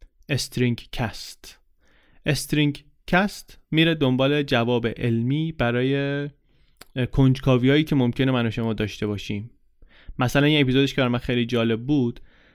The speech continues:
اه، دیدین آدم گاهی میگه که من عین این صحنه رو یه جایی قبلاً دیدم، جمله و آدما و کل صحنه برام تکراریه.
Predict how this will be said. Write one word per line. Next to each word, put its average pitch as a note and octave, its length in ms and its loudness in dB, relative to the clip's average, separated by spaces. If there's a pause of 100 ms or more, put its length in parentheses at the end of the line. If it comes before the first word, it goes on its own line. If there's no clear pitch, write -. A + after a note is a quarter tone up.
(140)
اه، A#2+ 140 2
دیدین C3+ 240 4
آدم B2+ 260 4
گاهی C3+ 400 4
میگه B2 300 0
که C3 560 -4
من C#3 160 0 (120)
عین D#3+ 220 4
این C#3 200 0
صحنه B2+ 440 -4
رو C3 80 0
یه B2+ 120 2
جایی A#2+ 200 -4
قبلاً A2+ 360 -4
دیدم، G#2+ 480 -8
جمله B2 400 0
و B2+ 280 -2
آدما A#2+ 540 0
و C3 180 -2
کل C#3+ 260 4
صحنه B2 360 -2
برام A2+ 260 -2
تکراریه. A2 800 -4